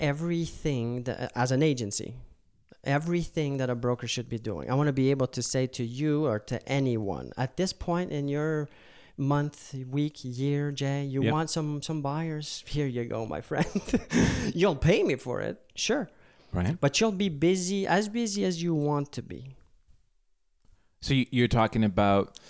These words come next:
Speaker 1: Anything.
Speaker 2: phone calls?
Speaker 1: Anything.
Speaker 2: Uh, cold calls?
Speaker 1: Everything.
Speaker 2: Lead generation?
Speaker 1: Absolutely. Marketing.
Speaker 2: Marketing?
Speaker 1: Every-,
Speaker 2: Facebook marketing?
Speaker 1: everything.
Speaker 2: Social?
Speaker 1: Sh-, yeah, all of it.
Speaker 2: Content?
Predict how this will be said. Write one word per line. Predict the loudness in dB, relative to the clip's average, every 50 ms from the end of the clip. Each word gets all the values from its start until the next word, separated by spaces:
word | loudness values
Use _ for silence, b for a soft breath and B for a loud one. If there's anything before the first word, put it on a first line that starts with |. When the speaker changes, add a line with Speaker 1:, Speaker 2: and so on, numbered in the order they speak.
| -4
Speaker 1:
Anything. | -2 0 0 0 0 0 -2 -2 -2 -2 -2 -2 -4 -6 _ -20 -20 -14 -8 -8 -8 -6 -8 -8 -10 -4
Speaker 2:
phone | 2 4 4 4 4
calls? | 0 2 2 2 2 0 -2 -4 -4 -2
Speaker 1:
Anything. | 0 2 2 2 2 0 -4 -6 -10 -14 _ _ _ _ -20 -20 _ _ _ _ _ -4
Speaker 2:
Uh, | 0 2 2 4 4 2 2
cold | 2 0 -2 0 0
calls? | -2 -4 -4 -4 -8 -12 -8 _ 0
Speaker 1:
Everything. | 2 2 2 2 0 -2 -6 -10 -10 -14 _ _ _ _ _ _ _ -20 -20 -20 _ _ _ _ -2
Speaker 2:
Lead | 4 4 4 4
generation? | 2 -2 -2 0 0 0 -2 -2 -4 -6 -6 -4 -4
Speaker 1:
Absolutely. | -6 -4 -4 -4 -4 -4 -4 -4 -6 -10 -10 -12 _ _ _ _ -2
Marketing. | 2 2 2 2 2 2 2 4
Speaker 2:
Marketing? | 4 4 4 2 0 0 0 0 0 -2 -6 -18 _ 0
Speaker 1:
Every-, | 2 4 4
Speaker 2:
Facebook | 6 4 4 4
marketing? | 4 2 2 2 0 -2 -2 -4 -6 -8 -8 -10 -10 -8 -2 2
Speaker 1:
everything. | 2 4
Speaker 2:
Social? | 6 6 6 4 2 -2 -4 -6 -6 -6
Speaker 1:
Sh-, | -4 -2 -2 -2 -4 -4 -2
yeah, | -2 -2 0 2
all | 4 6 6 6 4
of | 2 0
it. | -4 -8 -10 -16 -20 _ -10 -4
Speaker 2:
Content? | 0 0 0 2 0 0 -2 -2 -4